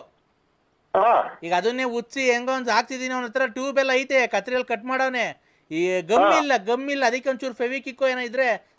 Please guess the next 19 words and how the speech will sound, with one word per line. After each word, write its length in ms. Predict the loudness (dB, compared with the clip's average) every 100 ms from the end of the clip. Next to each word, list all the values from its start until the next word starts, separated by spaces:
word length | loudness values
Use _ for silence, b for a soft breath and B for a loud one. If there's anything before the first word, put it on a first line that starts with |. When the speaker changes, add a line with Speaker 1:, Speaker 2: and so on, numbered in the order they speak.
| -2
Speaker 2:
ತಾಮನ್ 340 | -2 -2 -2
ಕೊಟ್ರೆ 260 | -2 0 -2
ಹಂಗೆ 160 | -2
ಪಂಚರ್ 360 | -4 -4 -2 -2
ಹಾಕ್ಸ್ಕೊಂಡು 640 | -2 -4 -8 -2 -2 -2 b -10
ತಿರ್ಗಾ 260 | -2 2 2
ಅಲ್ಲಿ 500 | 0 -2 0 0 0
ಘಾಟ್ 180 | 0 -2
ಸೆಕ್ಷನ್ 280 | -6 -8 -4
ತಗೊಂಡೋಗಿ 260 | -4 -4
ಫಿಟ್ 160 | -8 -8
ಮಾಡ್ಕೊಂಡ್ಬಿಡ್ತೀವಿ. 600 | -8 -6 -8 -8 -10 -4 -4 -6 _ _ -20 _ _ 0
Speaker 1:
ಇದು 260 | 4 6 6
ಮಾರುತಿ, 440 | 6 4 4 4
ಮಾರುತಿ 360 | 6 4 4 4
ಟಾಕೀಸ್ 260 | 4 4
ನೋಡಿದ್ರಾ? 520 | 4 6 6 6 4 2
Speaker 2:
ಹ್ಞೂ, 180 | 0
ಹ್ಞೂ. 540 | 0 2 2 0 -4